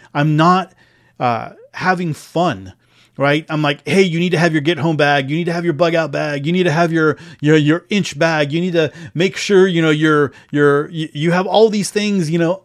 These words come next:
under control. Make sure that you're paying attention and, you know, you don't doze off to sleep and, and make sure this and that and all these other things." And you're putting all this stress on your family.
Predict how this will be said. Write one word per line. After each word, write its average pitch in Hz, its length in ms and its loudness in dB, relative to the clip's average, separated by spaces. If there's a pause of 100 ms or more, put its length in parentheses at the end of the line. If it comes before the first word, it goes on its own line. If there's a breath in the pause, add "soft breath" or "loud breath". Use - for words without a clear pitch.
(120)
under 180 260 2
control. 170 640 2
Make 170 180 -4
sure 185 200 4
that 165 120 0
you're 143 160 -10
paying 214 280 -4
attention 190 540 -2
and, 156 160 0
you 156 160 2
know, 151 80 2
you 165 220 -2
don't 185 280 -4
doze 180 240 4
off 165 200 0
to 185 80 0
sleep 175 480 0
and, 139 120 0 (280 loud breath)
and 151 120 0
make 202 160 -2
sure 196 200 -6
this 190 260 0
and 170 140 -2
that 190 240 -2
and 147 120 -10
all 226 300 -2
these 208 220 0
other 208 280 0
things." 202 440 -2
And 147 160 -4 (220 loud breath)
you're 165 120 2
putting 214 380 -2
all 220 360 -2
this 190 200 0
stress 202 480 -2
on 156 180 2
your 139 140 0
family. 170 840 -2